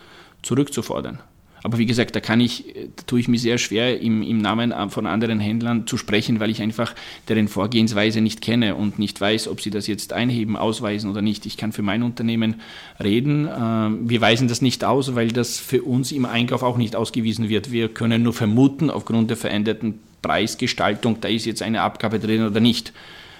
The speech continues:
Aber das ist ein wenig, so wie Sie das eingangs gesagt haben, wirklich ein Blindflug ohne einer, einer Rechtssicherheit. Und da geht's aber auch um, um beträchtliche Beträge, die, glaube ich, für den einen oder anderen Händler durchaus, äh,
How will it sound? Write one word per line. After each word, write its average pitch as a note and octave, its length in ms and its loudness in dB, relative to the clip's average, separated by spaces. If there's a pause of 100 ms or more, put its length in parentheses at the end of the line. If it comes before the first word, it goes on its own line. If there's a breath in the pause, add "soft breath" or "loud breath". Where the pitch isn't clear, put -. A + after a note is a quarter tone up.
(100)
Aber G2 440 2 (220)
das A2+ 180 -4
ist A2+ 160 -4
ein A2 160 0
wenig, A2 300 2
so G#2 160 -4
wie G#2 40 -4
Sie G#2 80 -8
das A2+ 200 -8
eingangs G#2+ 340 -4
gesagt G#2+ 400 -4
haben, G#2+ 200 -2 (360 loud breath)
wirklich A2 240 -2
ein A2+ 160 0
Blindflug A2+ 720 0
ohne A#2+ 380 0
einer, A2+ 400 -2
einer A2+ 220 -2
Rechtssicherheit. G2 640 -4
Und G2+ 160 -4
da G#2 40 -4
geht's F#2+ 280 -2
aber G#2+ 220 -2
auch G#2+ 180 -2
um, G#2+ 180 0 (360 loud breath)
um G2+ 100 0
beträchtliche G#2+ 960 -2
Beträge, A#2+ 640 -2
die, B2+ 100 -6
glaube G2+ 280 -2
ich, A2 100 -4
für A2+ 320 -2 (320 loud breath)
den G#2 120 -2
einen G#2+ 300 0
oder G#2 240 -2
anderen G#2+ 320 0
Händler A2 400 -2
durchaus, G#2+ 720 -4
äh, G#2 440 -4